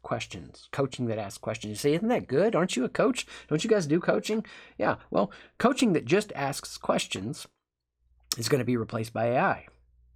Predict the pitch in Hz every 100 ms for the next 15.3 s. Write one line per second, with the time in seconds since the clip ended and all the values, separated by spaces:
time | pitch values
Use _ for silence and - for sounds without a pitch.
0 | - 123 160 185 151 143 - - 156 123
1 | 135 - - 131 - - - - - 101
2 | 104 123 131 139 143 127 127 - 185 117
3 | - - 107 110 - _ - - 113 131
4 | 123 147 160 151 - 170 - 87 85 95
5 | 101 - 151 175 147 98 87 - - -
6 | - 113 113 135 127 143 139 151 139 143
7 | 143 135 147 147 135 - - - - -
8 | - - - - - - - - 151 151
9 | 240 247 190 175 - 160 127 - 151 -
10 | 120 110 110 110 135 - 110 98 98 90
11 | 78 - - - _ - - - - -
12 | 143 156 233 214 185 170 131 - 143 135
13 | - 107 90 - 117 117 - 180 - 160
14 | - 143 - 120 - 120 117 98 92 95
15 | 98 95